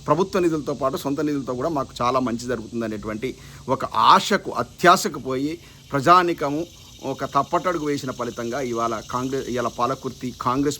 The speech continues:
పార్టీలో అయితేనేది, పాలకుర్తి నియోజకవర్గంలో దుర్భర పరిస్థితులు ఏర్పడ్డాయి. మొత్తం కూడా అలుకులు పోసినాయి చెరువులు, మొత్తం కాలువలు నిండుగా పారినాయి. దయాన్నం పరిపాలన లోపల రైతులు చాలా సంతోషంగా ఉండే, వాళ్ళ జేబులు కలకల్లాడినాయి.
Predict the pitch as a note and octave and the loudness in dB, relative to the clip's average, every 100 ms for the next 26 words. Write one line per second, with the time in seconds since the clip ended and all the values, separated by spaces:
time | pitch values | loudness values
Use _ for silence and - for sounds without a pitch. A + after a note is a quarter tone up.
0 | C#3+ D3 F3 D#3+ E3 E3 F3 C3+ C3 B2 | 0 0 2 0 0 -2 -2 -2 -2 -4
1 | G#2 A#2+ C#3 C#3+ D#3 C#3 D#3 A#2 C3 A#2+ | -6 -2 0 2 0 0 -2 -2 -2 2
2 | D#3 B2+ B2 - A#2 G2+ - G2 F#2+ G#2 | 2 2 -6 -6 -8 -8 -8 -8 -8 -8
3 | A2+ - E3 D3+ C3 D3 - - - - | -6 0 0 2 0 -2 -4 -14 -14 -14
4 | - - A#2+ D3+ G3 A#3 F#3+ F3 E3+ D#3 | -14 -8 4 8 8 6 4 4 4 -2
5 | C#3 - B2+ B2+ A#2 A2+ C#3 C3 - D#3 | -2 -2 0 0 0 0 0 -4 -2 -2
6 | - C3 E3 F3+ E3 C3+ C3+ E3 G3+ F#3+ | 2 4 6 6 4 2 2 4 6 6
7 | D3+ C3 B2 A#2+ B2 A#2+ B2+ C#3 C3 G#2 | 6 0 0 -2 -2 0 2 0 -2 -4
8 | - G#2 B2 A#2 B2 A#2+ A2 G#2+ A2 A2+ | -10 -6 -4 -2 -2 -2 -2 -4 -2 0
9 | B2+ - A2 C3+ D#3 F3 D3 A#2 - - | 0 -4 -2 0 2 2 0 -4 -14 -12
10 | - B2+ D#3+ A3 G#3 E3+ E3 F3 D#3+ C3+ | -4 4 8 8 6 2 0 0 0 0
11 | A#2 A2 A#2+ B2+ B2 A2 D3+ F3+ F#3 D3+ | -2 -2 0 0 0 2 4 4 4 2
12 | C#3+ C#3+ B2+ A2+ G#2+ G#2+ C3 | 0 0 0 0 -2 -4 -4